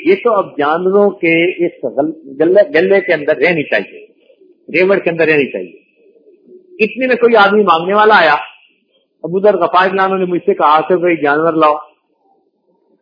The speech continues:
کہتے ہیں کہ میں نے اس کو چھوڑ کر جو اس سے نمبر ٹو جانور تھا وہ لے کے آ گیا اور انہوں نے اللہ کے راستے میں صدقہ کر دیا۔ اللہ تعالیٰ کی شان دوسرے تیسرے دن کہیں ان کی اس پر نظر پڑ گئی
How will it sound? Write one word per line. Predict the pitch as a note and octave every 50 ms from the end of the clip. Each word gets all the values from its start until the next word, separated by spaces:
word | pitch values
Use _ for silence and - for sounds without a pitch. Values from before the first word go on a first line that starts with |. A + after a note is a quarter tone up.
| _ _ _ -
کہتے | G#3+ A3+ A3+ - C4+ B3 B3
ہیں | B3+ C4 B3+
کہ | - - B3 G#3+ F#3+
میں | F3+ F3+ F#3+
نے | G#3 A3
اس | A3+ A3 G#3+ A3 G#3+ - _
کو | - F3+
چھوڑ | - - - - F#3 F3+ G3 G#3+ A3
کر | G#3+ - G3 F#3+ F#3+ F#3
جو | F3+ G3+ G#3+
اس | G#3 G#3
سے | G#3+ - G#3+ G3
نمبر | F#3+ F#3 F#3 F#3+ G#3
ٹو | G3+ - - C#4 D#4 C4
جانور | A3+ G3+ F#3 F3+ F3 E3+
تھا | D#3+ - - B2 - - - _ _ _ _ _ _ _ _ _ _ _ _ _ _ _ _ _ _ _ _
وہ | - F3 A#3+
لے | A#3 G#3+ G#3+
کے | G#3+ A3 A#3+ G#3+
آ | G3 F#3+ G3 G#3
گیا | A3+ A#3 A3
اور | G#3+ G3 F#3+ F3+ F#3+
انہوں | F3+ F3+ F3+ F3+
نے | E3+ D#3+
اللہ | D#3 D3 C#3 B2+
کے | C3+ A#2+
راستے | A2+ A2+ - C#3
میں | C3 B2
صدقہ | - G3 F#3+ G#3 A3
کر | G#3+ G#3 A3 G3+
دیا۔ | F#3+ G3 G3+ G#3 - _ _ _ _ _ _ _ _ _ _ _ _ _ _ _ _ _ _ _ _ _ _ -
اللہ | F#3 F#3+ A3 B3
تعالیٰ | C4 B3+ B3+ A#3 A#3+ B3 B3
کی | - C4 A#3
شان | - - A3 G#3 G#3+ A3 A3+ A#3 A3
دوسرے | F3+ G#3 A#3 A3+ - A#3+ B3+
تیسرے | - - A#3 A#3+ A#3 - A#3+ B3+
دن | A#3+ A#3+ A3+ A3+
کہیں | - - G#3 E3 A3 A#3+ A3+
ان | A3 G#3
کی | - A3
اس | A3 G3+ G#3 -
پر | G#3 F3+
نظر | F3+ E3 E3+ F3+ F3+
پڑ | F3+ G3 F#3+
گئی | F3+ F3 F3+